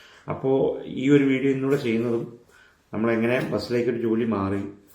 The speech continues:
അല്ലെങ്കിൽ അതിലുപരിയായിട്ട് ബസ്സിലേക്ക് അല്ലെങ്കിൽ ട്രക്കിലേക്ക് മാൾട്ടയിൽ നിന്ന് വരുന്ന, അല്ലെങ്കിൽ യൂറോപ്പിൻ്റെ മറ്റേതെങ്കിലും രാജ്യങ്ങളിൽ നിന്ന്, അതായത് പോളണ്ടിൽ നിന്നോ എവിടെ നിന്നായാലും വരുന്ന ഒരു സുഹൃത്ത് അല്ലെങ്കിൽ ഒരു സഹോദരൻ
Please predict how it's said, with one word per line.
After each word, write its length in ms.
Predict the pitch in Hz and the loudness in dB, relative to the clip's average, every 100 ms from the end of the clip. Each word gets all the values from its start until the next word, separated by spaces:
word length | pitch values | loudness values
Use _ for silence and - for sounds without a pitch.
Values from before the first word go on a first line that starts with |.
| - | -8
അല്ലെങ്കിൽ 400 | 101 101 107 - - _ _ _ _ 82 | -4 -2 -4 -6 -12 _ _ _ _ -10
അതിലുപരിയായിട്ട് 960 | 95 107 123 117 139 165 110 98 - - - | -6 0 2 4 6 6 6 2 -6 -10 -8
ബസ്സിലേക്ക് 840 | 95 98 - 123 131 131 - - 113 | -6 -4 -4 0 0 0 -8 -8 -4
അല്ലെങ്കിൽ 380 | 104 107 113 | -2 -2 -2
ട്രക്കിലേക്ക് 680 | 123 - 98 - 117 117 117 | -4 -6 -10 -4 0 0 -2
മാൾട്ടയിൽ 500 | 123 101 101 110 113 | -4 -4 -4 -4 -2
നിന്ന് 220 | 110 107 | -4 -4
വരുന്ന, 540 | 110 101 95 101 107 113 - - - | -2 -2 -4 -6 -8 -10 -18 -20 -8
അല്ലെങ്കിൽ 400 | 104 104 110 110 | -4 -2 0 0
യൂറോപ്പിൻ്റെ 640 | 101 113 110 101 110 107 - | 2 0 0 -2 0 0 -2
മറ്റേതെങ്കിലും 640 | 110 107 104 107 104 110 | -4 -2 -2 -4 -4 -4
രാജ്യങ്ങളിൽ 680 | 104 95 107 107 107 104 104 | -2 -4 -6 -6 -6 -6 -8
നിന്ന്, 200 | 98 101 - 104 | -6 -6 -6 -4
അതായത് 400 | 104 101 98 110 - - _ | -2 0 -2 -6 -14 -20 _
പോളണ്ടിൽ 320 | - 104 104 101 | 0 0 0 -2
നിന്നോ 340 | 98 117 - | -2 -4 -4
എവിടെ 180 | 104 98 | -2 -2
നിന്നായാലും 460 | 104 104 101 117 110 | -4 -4 -2 -2 -2
വരുന്ന 580 | 98 98 98 110 147 - - - - - - - - | -2 -2 -4 -4 -6 -8 -20 -20 -20 -20 -20 -10 0
ഒരു 180 | 113 120 | 0 0
സുഹൃത്ത് 540 | - 101 113 113 - - - | -4 -2 -2 -4 -10 -8 -4
അല്ലെങ്കിൽ 240 | 104 104 | 0 0
ഒരു 60 | 101 | 0
സഹോദരൻ 420 | 107 107 123 | 0 2 0